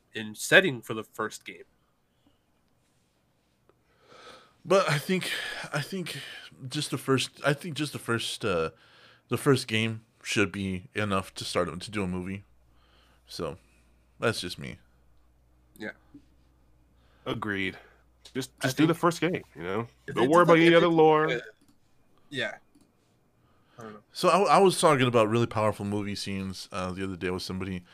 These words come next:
Speaker 2: and to me, one of the most powerful movie scenes to ever that, that, that I ever witnessed, especially when I was a lot younger, was the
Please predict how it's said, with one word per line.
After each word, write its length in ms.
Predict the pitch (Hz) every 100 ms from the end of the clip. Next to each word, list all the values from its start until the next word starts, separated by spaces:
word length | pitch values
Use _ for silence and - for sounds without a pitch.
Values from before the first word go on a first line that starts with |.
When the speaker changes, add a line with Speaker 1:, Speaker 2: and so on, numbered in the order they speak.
| - - - -
Speaker 2:
and 160 | 123 123
to 120 | 123
me, 240 | 147 160
one 220 | 135 113 151
of 60 |
the 80 | 135
most 200 | 127 117
powerful 340 | - 117 110 110
movie 240 | 107 104
scenes 640 | 92 101 98 95 92 - - _ _ _ _ _ _ _ 131
to 140 | 139 117
ever 520 | 110 110 104 98 - _ -
that, 160 | 131 123
that, 200 | 123 120
that 120 | 123
I 80 | 127
ever 180 | 104
witnessed, 380 | 98 87 95 -
especially 380 | 110 135 127 113
when 100 | 101
I 60 | 95
was 80 |
a 40 | 90
lot 140 | 85
younger, 460 | 87 101 92 87 82 _ - - _
was 420 | 101 113 110 104
the 520 | 98 101 101 104 101